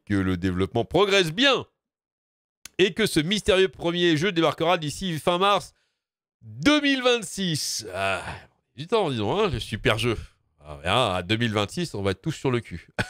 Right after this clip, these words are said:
<laughs> Je vous l'annonce direct, on va être là. Oh, Sega, si vous êtes des dieux, c'est, arrêtez tout. <laughs> Ah, petit, petite parenthèse,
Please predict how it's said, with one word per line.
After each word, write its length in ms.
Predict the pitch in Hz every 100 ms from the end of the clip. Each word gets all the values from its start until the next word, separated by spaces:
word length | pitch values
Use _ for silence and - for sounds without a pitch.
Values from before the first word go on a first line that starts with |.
| -
<laughs> 320 | - _ _ _
Je 220 | - - -
vous 80 | 185 151
l'annonce 340 | 143 160 156
direct, 340 | 120 147 165 123
on 40 |
va 80 | 98
être 100 | -
là. 160 | 123 - _ _ _ _
Oh, 140 | 143 139
Sega, 480 | - 147 139 151 143
si 160 | -
vous 100 | 120
êtes 160 | 127 117
des 140 | 117
dieux, 460 | 113 117 131 135 127
c'est, 160 | 113 104 - _ _ -
arrêtez 420 | 120 123 - 123
tout. 640 | - 123 123 120 113 104 - - 415 392 - - _ _ _ _ -
<laughs> 80 | 120 - - 110 _ - - _ 95 _ _ - _ - - - - - -
Ah, 320 | 156 180 170
petit, 380 | 185 185 220 143 - - _ - -
petite 320 | 165 190 180
parenthèse, 640 | 165 151 151 160 160 131